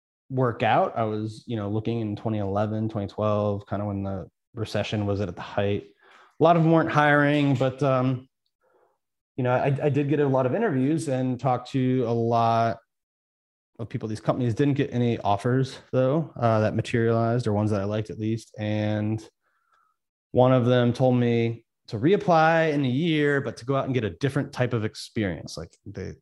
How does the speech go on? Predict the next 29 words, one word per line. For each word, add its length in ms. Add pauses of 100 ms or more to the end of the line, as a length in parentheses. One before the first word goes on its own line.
they, 140 (260)
they 80
didn't 200
think 180
I 80
would 140
be 100
good 180
at 120 (440)
sales. 680
So 60
that's 160
why 120
I 40
didn't 220
get 120
an 200
offer, 760 (280)
'cause 320
selling 360
is 120
a 40
part 200
of 80
the 80
consulting 540
business. 540
So 220
they 200